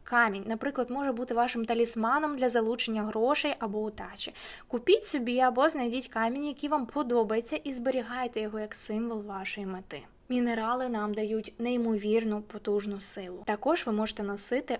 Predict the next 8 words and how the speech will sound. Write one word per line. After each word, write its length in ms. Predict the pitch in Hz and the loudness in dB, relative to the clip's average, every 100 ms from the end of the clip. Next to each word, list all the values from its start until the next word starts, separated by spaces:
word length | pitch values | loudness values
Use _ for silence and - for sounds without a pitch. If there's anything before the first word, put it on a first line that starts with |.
| - | -2
програмні 580 | 233 220 220 202 202 190 | -2 0 -2 -2 -4 -6
браслети. 640 | 190 185 - 180 175 185 - - | -4 -4 -4 -8 -12 -18 -8 0
Важливо 400 | 240 233 226 214 | 4 4 4 2
підібрати 640 | 220 226 202 202 208 208 - | 2 2 4 4 2 -2 0
саме 380 | - 240 311 | 2 4 2
під 180 | 320 226 | 0 -2
ваш 280 | 214 208 208 | 0 0 -2
запит 380 | 208 190 - | -4 -4 -4